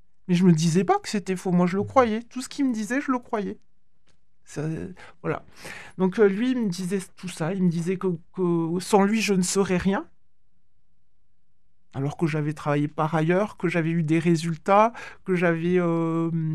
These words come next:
que les gens voulaient pas que je parte quand je suis partie,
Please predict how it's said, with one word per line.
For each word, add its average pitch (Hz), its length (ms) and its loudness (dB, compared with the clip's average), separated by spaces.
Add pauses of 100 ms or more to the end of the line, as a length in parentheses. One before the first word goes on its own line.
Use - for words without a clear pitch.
(2000)
que 190 80 6
les 180 180 8
gens 196 140 4
voulaient 185 280 2
pas 202 160 -2
que 196 60 -2
je 196 100 2
parte 240 440 4
quand 208 140 2
je - 80 -2
suis 208 120 -6
partie, 247 640 2